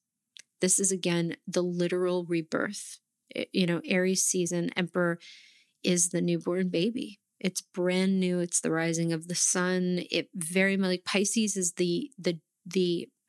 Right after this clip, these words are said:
um, time in the night that is, you know, again, before the dawn begins to happen. It's a very, very deep <laughs> place of inner looking, of processing, of emotions, of,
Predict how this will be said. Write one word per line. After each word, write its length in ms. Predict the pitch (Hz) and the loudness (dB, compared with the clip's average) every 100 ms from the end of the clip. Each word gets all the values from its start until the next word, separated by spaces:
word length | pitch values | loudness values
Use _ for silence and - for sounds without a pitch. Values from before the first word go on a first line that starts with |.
| _ - - - _ - | _ -20 -20 -20 _ -2
um, 280 | 175 170 - | 0 0 -2
time 460 | - 202 202 208 | 0 2 4 4
in 120 | 202 185 | 2 2
the 80 | |
night 640 | 175 170 165 165 - - - - | 2 2 2 0 0 -4 -4 -6
that 420 | 175 175 170 - - | -2 0 0 -4 -2
is, 480 | 185 175 170 - - _ _ | 0 2 0 -2 -4 _ _
you 220 | 320 180 | -2 2
know, 120 | 175 175 | 2 2
again, 480 | 175 208 190 - - _ _ _ _ _ | 2 0 0 -2 -10 _ _ _ _ _
before 580 | - - - - 180 175 | -4 -2 -2 0 2 2
the 140 | 170 175 | 0 0
dawn 360 | 170 160 160 | 0 0 -2
begins 460 | 165 170 170 165 - | -2 -2 0 0 0
to 100 | 175 | 0
happen. 400 | - 170 - - | -2 -4 -6 -8
It's 220 | - - | -6 -4
a 60 | 175 | -6
very, 580 | 180 175 175 175 175 | -6 -2 2 2 2
very 580 | 170 170 170 170 170 170 | 0 0 0 2 0 0
deep 320 | 160 170 165 | 0 0 -2
<laughs> 0 | |
place 500 | - 190 175 - - - - - - - | -4 -2 0 0 0 -2 -8 -10 -8 -4
of 160 | 170 - | -4 -2
inner 280 | 247 170 156 | 0 2 2
looking, 500 | 165 180 185 165 160 | 0 0 0 0 -2
of 180 | 147 | -4
processing, 720 | - 170 175 - 175 - 160 | -2 0 0 0 0 0 0
of 120 | 151 160 | 0 0
emotions, 800 | 160 165 175 - 170 165 160 - | 0 2 2 2 2 0 0 -2
of, 140 | 156 | -4